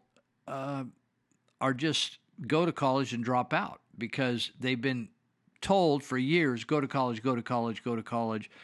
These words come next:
And many parents who were blue-collar workers and never went to college, "Oh, my parents did the same, same type deal. Oh, th-, you'd be the first pers-, person in our family to go to college, da, da, da, da." And so, uh, I dropped out. So this is a great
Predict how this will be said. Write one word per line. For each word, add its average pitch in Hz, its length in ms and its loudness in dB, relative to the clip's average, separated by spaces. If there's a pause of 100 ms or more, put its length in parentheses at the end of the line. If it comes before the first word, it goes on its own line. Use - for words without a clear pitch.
(160)
And 135 160 -2
many 151 360 2 (280)
parents 151 460 0
who 123 300 0 (340)
were 123 100 0
blue-collar 127 640 2
workers 120 380 -2
and 113 100 -2
never 117 180 -2
went 113 160 -2
to 110 60 -12
college, 120 320 -2
"Oh, 151 420 -2 (260)
my 147 160 2
parents 113 340 -2
did 120 160 -6
the 113 60 -8
same, 139 320 -2 (240)
same 139 320 0 (100)
type 131 260 0
deal. 110 220 -4
Oh, 131 260 2
th-, 135 160 -2
you'd 127 240 2
be 135 80 0
the 120 80 -4
first 131 280 -6
pers-, 123 240 -4 (120)
person 127 320 -6
in 123 40 -6
our 120 80 -6
family 120 380 -4
to 117 40 -4
go 120 80 -2
to 113 80 -4
college, 113 440 -2
da, 107 120 -4
da, 107 120 -6
da, 107 140 -4
da." 117 180 -2 (680)
And 110 180 -6
so, 120 540 0
uh, 107 340 0
I 117 140 0
dropped 120 340 0
out. 175 260 0 (640)
So 143 420 4 (200)
this 180 280 0
is 151 140 -2
a 117 60 -6
great 151 340 2